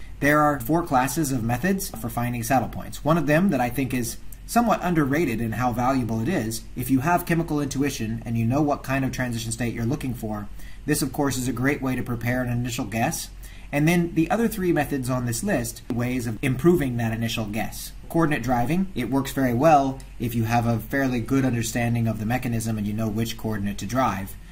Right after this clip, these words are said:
If you don't, it can be somewhat of a disaster. Uh, nudged elastic band also requires some a priori understanding of the mechanism because you have to specify the reactants and the products and the atom by atom correspondence between those two states.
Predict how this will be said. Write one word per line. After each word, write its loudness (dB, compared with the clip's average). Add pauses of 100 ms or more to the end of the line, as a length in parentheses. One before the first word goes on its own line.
(260)
If -8
you -4
don't, 4
it -4
can -4
be -2
somewhat -2
of -4
a -4
disaster. -2 (340)
Uh, 4
nudged 4
elastic 0
band 2
also 2
requires 2
some 0
a -6
priori 2
understanding 0
of -4
the -4
mechanism -2
because -4
you 0
have 0
to -4
specify 2
the -2
reactants -4
and -2
the -2
products 0
and -6
the -8
atom 0
by -2
atom -2
correspondence 0
between -4
those -4
two -6
states. -6